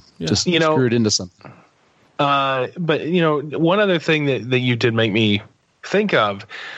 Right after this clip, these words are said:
Speaker 3: at least with the four eighty, you get a one to three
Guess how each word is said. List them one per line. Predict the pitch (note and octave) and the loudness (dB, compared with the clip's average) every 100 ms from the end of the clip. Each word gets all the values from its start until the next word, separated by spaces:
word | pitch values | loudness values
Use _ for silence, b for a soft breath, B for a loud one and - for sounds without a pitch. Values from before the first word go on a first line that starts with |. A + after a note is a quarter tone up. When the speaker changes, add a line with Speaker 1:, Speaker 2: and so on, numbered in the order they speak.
| B B _ _ | B B _ _
Speaker 3:
at | F#3 E3+ | 0 2
least | A#3+ C#4 - | 0 0 0
with | A#3+ G3+ | -2 -2
the | E3 | -2
four | - F3 D#3 | 0 2 2
eighty, | A#2+ C#3+ G#3 A#3+ - | 2 2 0 -4 -6
you | F3+ C#3 | 0 0
get | C#3 C3+ | 2 0
a | |
one | B2 B2 B2+ | 2 2 2
to | B2+ | 0
three | - A#2+ A#2 A2+ G#2+ G#2 | 0 0 2 0 0 -2